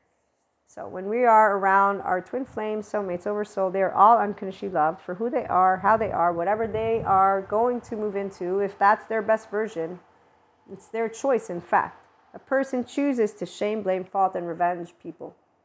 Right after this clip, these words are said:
That structural dissociation, sometimes it's also dissociative,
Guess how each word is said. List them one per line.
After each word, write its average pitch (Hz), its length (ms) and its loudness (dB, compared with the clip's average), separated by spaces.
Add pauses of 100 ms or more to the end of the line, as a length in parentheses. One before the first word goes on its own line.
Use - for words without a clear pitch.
(880)
That 214 240 -2
structural 285 520 -2
dissociation, 240 960 -2
sometimes 190 500 -6
it's 185 160 -10
also 185 300 0
dissociative, 180 1120 -8